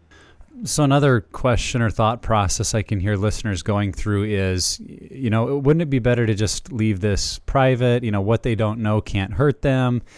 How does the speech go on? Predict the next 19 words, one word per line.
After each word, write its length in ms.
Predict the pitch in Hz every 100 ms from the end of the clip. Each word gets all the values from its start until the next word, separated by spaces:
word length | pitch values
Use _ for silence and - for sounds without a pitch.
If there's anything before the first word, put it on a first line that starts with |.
| - - -
Isn't 260 | 127 123 127
the 80 | 110
important 460 | 98 - 139 127
thing 140 | 120 120
that 120 | 110
I 100 | 95
change 400 | - 135 139 135
my 140 | 135
behavior 600 | 127 120 123 127 123 123 110
and 100 | 98
that 160 | 95
things 240 | 113 110 95
get 180 | 104
better 220 | 95 104 98
moving 300 | 92 85 80
forward? 640 | - 135 127 117 113 110
You 160 | 110 107
know, 120 | 117 -
that, 320 | 123 131 -